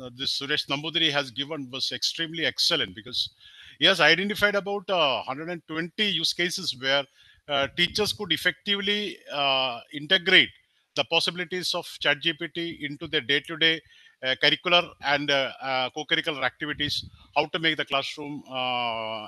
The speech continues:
activities very interesting, and so on like that, about hundred and twenty use cases, uh, he has identified,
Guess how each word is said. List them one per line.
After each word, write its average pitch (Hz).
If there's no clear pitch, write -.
activities 135
very 131
interesting, 147
and 185
so 214
on 226
like 208
that, 175
about 151
hundred 151
and 160
twenty 151
use 135
cases, 143
uh, 120
he 120
has 120
identified, 139